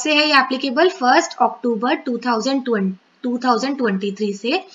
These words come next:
तो ये clause क्या बताता है कि जो भी आप corporate social responsibility की obligation को पूरा करने के लिए goods और services purchase कर रहे हो, उस पे जो आप tax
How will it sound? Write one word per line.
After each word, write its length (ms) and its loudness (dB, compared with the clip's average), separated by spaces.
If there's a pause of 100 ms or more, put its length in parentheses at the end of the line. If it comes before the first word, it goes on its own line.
(320)
तो 60 2
ये 80 4
clause 400 -2
क्या 220 0
बताता 420 -2
है 340 -4 (320)
कि 140 2 (100)
जो 300 -2
भी 320 4 (100)
आप 400 0
corporate 640 2
social 480 -2
responsibility 1300 0 (320)
की 120 0
obligation 800 2
को 140 0 (100)
पूरा 420 2
करने 320 0
के 160 -2
लिए 160 -2 (100)
goods 360 -2
और 180 2
services 760 -4 (400)
purchase 720 4
कर 240 2
रहे 180 0
हो, 300 -2 (240)
उस 200 -4
पे 100 0
जो 180 -2
आप 360 0
tax 320 0